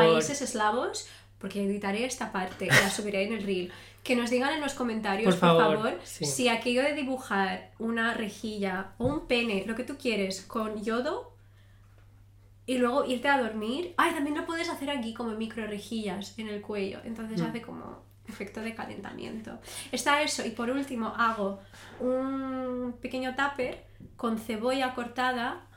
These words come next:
Speaker 1: y miel y lo cierras y a las horas la cebolla suelta algo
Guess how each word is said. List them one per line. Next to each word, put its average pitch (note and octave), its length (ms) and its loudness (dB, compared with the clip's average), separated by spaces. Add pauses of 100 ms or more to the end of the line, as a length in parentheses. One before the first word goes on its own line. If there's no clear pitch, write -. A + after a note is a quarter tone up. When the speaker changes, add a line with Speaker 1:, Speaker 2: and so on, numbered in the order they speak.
(120)
Speaker 1:
y A#3 100 -2
miel A3+ 500 0 (400)
y B3 80 0
lo G#3 80 0
cierras B3+ 800 -2 (240)
y A#3+ 100 -2
a A3+ 100 0
las G#3+ 300 -4
horas B3 640 -2
la A3+ 180 -2
cebolla A3+ 400 -2
suelta B3 640 -2 (640)
algo A#3 440 -4